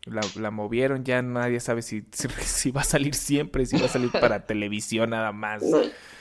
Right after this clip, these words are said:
Speaker 1: Nadie
Speaker 2: Y
Speaker 1: sabe.
Speaker 2: están con la fusión de Disney aparte, ¿no?
Speaker 1: Ajá, y, y esta de, de Dark Phoenix ha tenido un buen de reshoots y
Speaker 2: Sí.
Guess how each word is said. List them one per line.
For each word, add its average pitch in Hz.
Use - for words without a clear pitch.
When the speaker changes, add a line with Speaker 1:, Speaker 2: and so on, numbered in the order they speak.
Speaker 1:
Nadie 127
Speaker 2:
Y 175
Speaker 1:
sabe. -
Speaker 2:
están 175
con 220
la 196
fusión 156
de 175
Disney 214
aparte, 170
¿no? 175
Speaker 1:
Ajá, 117
y, 110
y 117
esta 131
de, 120
de 120
Dark 120
Phoenix -
ha 120
tenido 120
un 117
buen 113
de 113
reshoots 143
y 104
Speaker 2:
Sí. -